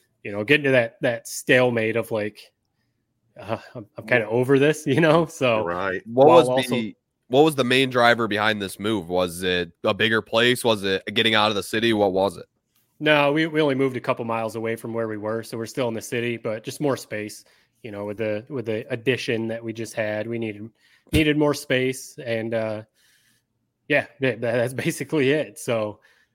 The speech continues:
Speaker 1: it was, it was necessary, but man, moving, moving is no fun, man.
Speaker 3: No.
Speaker 1: It's not fun.
Speaker 2: Well, I'll tell you though, just again, looking at the news lately, you know, you guys both are gonna be looking down the road to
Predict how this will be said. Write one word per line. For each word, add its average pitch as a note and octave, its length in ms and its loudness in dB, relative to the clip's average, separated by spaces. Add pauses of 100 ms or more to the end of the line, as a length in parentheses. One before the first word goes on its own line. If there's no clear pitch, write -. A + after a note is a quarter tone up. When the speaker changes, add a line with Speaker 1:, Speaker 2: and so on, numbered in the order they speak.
(200)
Speaker 1:
it G3 80 4
was, G3 240 4
it F#3 80 4
was F3+ 180 2
necessary, C#3 640 0
but A2+ 240 -8
man, G#2+ 200 -8
moving, A2+ 460 -6 (240)
moving C#3+ 300 -2
is G#2+ 120 -6
no A2+ 140 -4
fun, G#2 320 -8
man. F#2 220 -14
Speaker 3:
No. E2+ 380 -6
Speaker 1:
It's - 120 -20
not A#2+ 180 -16
fun. G2+ 220 -14 (260)
Speaker 2:
Well, G#2+ 120 -2
I'll F#2+ 80 -4
tell B2+ 220 -2
you G2+ 140 0
though, F#2 300 -4
just A2 300 -10
again, G2+ 560 -2
looking A#2 280 -2
at G#2 140 -4
the F#2+ 80 -4
news A2+ 460 -2
lately, F2 440 -4
you F2 80 -6
know, F2+ 280 -6
you G2+ 240 -8
guys F#2+ 300 -2
both G2+ 340 -2
are G#2+ 80 -4
gonna F#2+ 160 -6
be F2 120 -6
looking G2 380 -4
down F#2+ 240 -2
the F2+ 80 -6
road G2 400 -2
to F#2 320 -6